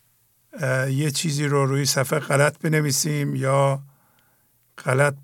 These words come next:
بخونیم، چون بیننده ما زیاد شده و اگر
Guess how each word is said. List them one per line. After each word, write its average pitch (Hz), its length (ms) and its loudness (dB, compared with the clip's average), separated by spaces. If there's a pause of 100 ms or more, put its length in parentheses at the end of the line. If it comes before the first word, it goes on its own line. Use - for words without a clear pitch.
بخونیم، 123 540 0 (1600)
چون 151 380 -2 (1080)
بیننده 139 560 2
ما 147 340 -2
زیاد 139 400 0
شده 147 640 0
و 135 400 0 (800)
اگر 151 560 2